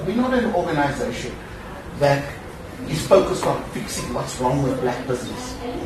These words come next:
There is capacity building we need to, because there's a knowledge gap, there's an information gap.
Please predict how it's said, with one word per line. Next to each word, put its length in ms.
There 100
is 200
capacity 480
building 300
we 100
need 180
to, 60
because 280
there's 180
a 120
knowledge 460
gap, 160
there's 140
an 160
information 840
gap. 160